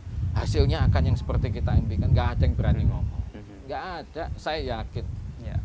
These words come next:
Speaker 1: Ya, siapapun, kalau itu namanya manusia, saya nggak yakin. Yang ada itu bukan mimpi.
Speaker 2: Mhm.
Speaker 1: Yang ada itu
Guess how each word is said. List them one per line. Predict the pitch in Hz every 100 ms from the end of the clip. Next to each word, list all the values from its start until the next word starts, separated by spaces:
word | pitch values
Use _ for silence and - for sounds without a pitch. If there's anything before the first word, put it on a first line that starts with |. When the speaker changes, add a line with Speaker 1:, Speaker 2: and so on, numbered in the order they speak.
| -
Speaker 1:
Ya, | - -
siapapun, | - 170 170 160 165 156 - 185 113 -
kalau | 131 135
itu | 127 139
namanya | 131 123 123 -
manusia, | 123 123 - 127 135 -
saya | - 113 113 - -
nggak | -
yakin. | 82 - 98 98
Yang | 156 202
ada | 180 143 107 120 104
itu | 92 - 175
bukan | 110 110 120
mimpi. | 127 131 - 92 92 - 127
Speaker 2:
Mhm. | 110 110 104
Speaker 1:
Yang | 151 160
ada | 143 131 113 -
itu | 104 -